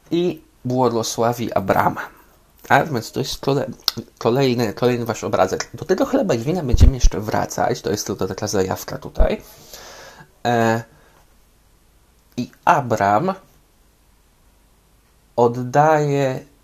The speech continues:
e, dziesiątą część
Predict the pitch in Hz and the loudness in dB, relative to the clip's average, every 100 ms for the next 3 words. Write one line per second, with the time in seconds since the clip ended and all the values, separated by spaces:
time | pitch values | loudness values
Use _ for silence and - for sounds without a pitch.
0 | _ _ - 107 107 107 110 143 _ _ | _ _ -6 -2 -2 -2 -4 -10 _ _
1 | _ _ _ _ _ _ _ _ _ _ | _ _ _ _ _ _ _ _ _ _
2 | _ _ _ _ _ _ _ _ _ _ | _ _ _ _ _ _ _ _ _ _
3 | _ _ _ _ 123 127 123 - 170 160 | _ _ _ _ -12 -6 -6 -4 -4 -2
4 | 147 135 139 123 110 117 139 - - | -2 -4 -4 -4 -2 -2 -4 -8 -12